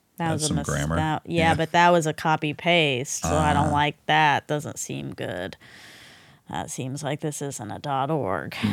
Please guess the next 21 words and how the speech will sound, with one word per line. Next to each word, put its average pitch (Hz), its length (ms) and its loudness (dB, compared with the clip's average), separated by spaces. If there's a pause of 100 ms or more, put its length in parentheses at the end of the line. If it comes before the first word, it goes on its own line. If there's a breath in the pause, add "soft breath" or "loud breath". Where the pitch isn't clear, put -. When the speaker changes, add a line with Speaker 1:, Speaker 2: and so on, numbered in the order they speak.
(120)
Speaker 2:
Right. 78 320 0
Speaker 1:
But 175 180 0
they 190 160 6
were 196 140 6
ten 269 460 4
more 214 240 8
is 196 140 4
more 185 200 6
likely 160 540 4 (520 loud breath)
to 220 100 4
experience 196 720 4
abuse 175 480 4
and 175 240 0
eight 175 180 6
times 175 280 0
more 165 100 6
likely 147 260 6
to 143 60 6
experience 139 540 2
neglect. 123 580 2 (800)
Speaker 2:
Mm. 82 220 -4